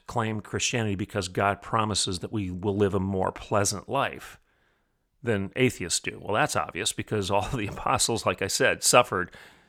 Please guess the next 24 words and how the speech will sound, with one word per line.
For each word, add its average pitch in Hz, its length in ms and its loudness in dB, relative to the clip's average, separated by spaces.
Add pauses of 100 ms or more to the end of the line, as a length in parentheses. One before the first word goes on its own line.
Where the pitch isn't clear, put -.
(600)
torture. - 560 6 (400)
All 151 240 12
of 104 100 6
them, 85 320 -6
with 117 140 -2
the 123 60 0
exception 110 420 0
of 87 120 -4
one, 107 260 4
we're 92 120 -6
told, 95 480 -6
John 92 340 -2
again, 90 360 -6 (580)
with - 100 -14
the 110 60 -6
exception 113 400 0
of 131 80 -4
John, 92 420 -4 (220)
suffered 107 400 0
martyrs' 92 420 -2
deaths, - 640 -2
and 117 120 -4
even 107 180 -2
John 120 460 2